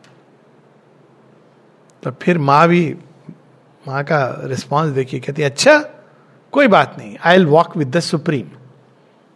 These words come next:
तो सुप्रीम के साथ <laughs> walk करती है। Of course she comes back to work। बहुत hesitate किया था माँ ने काम में उतरने के पहले,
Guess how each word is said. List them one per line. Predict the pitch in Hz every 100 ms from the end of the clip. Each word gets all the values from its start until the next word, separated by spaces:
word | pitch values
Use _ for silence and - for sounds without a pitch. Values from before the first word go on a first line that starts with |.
| _ _ _
तो | 202
सुप्रीम | - 175 202 202 190
के |
साथ | - - - 151 - - -
<laughs> | -
walk | 139 202 - -
करती | 135 - - -
है। | - - - - - _ - - 156 143 - - -
Of |
course | - - 170 180
she | - 156
comes | 147 -
back | 151 127 -
to |
work। | 135 135 - 131
बहुत | 139 175 285 302 -
hesitate | 165 196 202 185 160
किया | 185 143
था | 131
माँ | 147 135
ने | 143 - _ _ _ _ _ _ _ -
काम | 135 151 151 -
में | 156 160
उतरने | 226 226 147 127 131
के | 127
पहले, | 135 - -